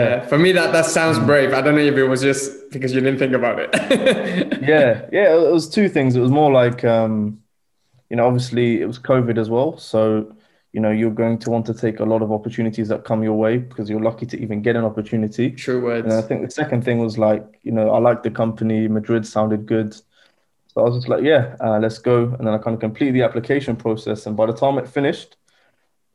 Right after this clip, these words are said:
Speaker 1: it was like, you know, one week ago, I was, you know, applying to lo-, normal London jobs. And then
Speaker 2: Mm-hmm.
Speaker 1: at this point, suddenly I was starting a job in September in Madrid. So it was just one of those things that just happened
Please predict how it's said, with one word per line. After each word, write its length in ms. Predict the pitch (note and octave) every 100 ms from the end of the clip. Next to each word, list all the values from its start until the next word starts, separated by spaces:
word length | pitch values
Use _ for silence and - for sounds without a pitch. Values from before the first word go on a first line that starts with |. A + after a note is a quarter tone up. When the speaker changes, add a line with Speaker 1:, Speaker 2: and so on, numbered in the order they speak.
| _ _ _ _ A#2
Speaker 1:
it 120 | -
was 180 | A2+ A2
like, 380 | G#2+ - - -
you 60 |
know, 200 | G#2+ G#2 - _ _ _
one 280 | A#2+ C3 C3+
week 200 | C#3+ C3+
ago, 480 | C3+ D3 D#3+ - - _ _ _ _ _ _ _ _
I 160 | A#2 A2+
was, 460 | A2 A2 G#2+ -
you 60 | A2+
know, 120 | G#2+
applying 300 | G#2 A2+ A2
to 120 | G#2+
lo-, 340 | A2 A2 A2+ A2
normal 380 | A#2+ A#2 A2+ A2
London 320 | A#2 A2+ A2
jobs. 420 | A#2 A#2 A#2+ - -
And 100 | A#2
then 120 | G#2+ G#2+ G#2+ - G#2 -
Speaker 2:
Mm-hmm. 260 | B2+ B2+ B2+ B2+ - _ _ _ _ _ _ _ -
Speaker 1:
at 100 | C#3+
this 140 | C#3
point, 400 | - B2 A#2+ - - _ _ _ _ _
suddenly 380 | B2+ A#2+ A2
I 60 | G#2+
was 160 | G#2+ -
starting 280 | A#2 A2
a 40 | G#2+
job 200 | A2+ G#2+
in 80 | G#2
September 440 | - - A2 A2
in 100 | G#2+
Madrid. 340 | G#2 G#2+ G#2 -
So 340 | - G#2 G#2 - _ _ -
it 40 |
was 100 | A#2+ B2
just 120 | B2
one 100 | B2+
of 60 | A#2+
those 200 | A#2 A#2+
things 240 | A#2+ A2
that 180 | G#2 G#2
just 180 | G#2+ -
happened 440 | A2 - G#2+ G#2+